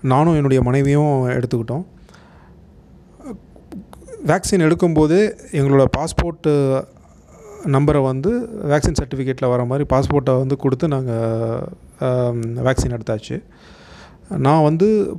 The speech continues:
பதினஞ்சு மே Bahrain வந்தேன். அந்த டைம்ல வந்து இந்த certificate attestation அந்த இதெல்லாம் எந்த கிளாரிட்டியுமே இல்ல. அப்போ வந்து நான்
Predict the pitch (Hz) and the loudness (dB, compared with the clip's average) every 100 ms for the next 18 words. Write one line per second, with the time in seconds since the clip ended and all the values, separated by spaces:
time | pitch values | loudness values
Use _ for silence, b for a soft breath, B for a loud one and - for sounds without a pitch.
0 | - 139 180 180 160 151 170 165 - - | -2 2 4 4 4 4 2 0 -10 -20
1 | - - - - - - 247 135 131 180 | -20 -20 -20 -20 -20 -14 -2 0 2 2
2 | 160 135 117 123 247 - 147 156 156 180 | 2 0 0 -2 -4 -6 -2 2 4 4
3 | 180 160 147 147 196 220 - 165 143 143 | 4 4 2 4 2 2 -2 -2 2 2
4 | 139 139 165 170 165 - 139 151 139 139 | 2 2 0 2 0 2 0 2 0 0
5 | 135 135 131 135 139 147 139 135 135 131 | 0 0 2 4 4 4 4 2 2 2
6 | 143 143 147 143 120 113 175 - B B | 2 2 0 0 0 0 -2 -8 B B
7 | B B B - 139 165 151 160 185 156 | B B B -4 0 2 0 0 2 0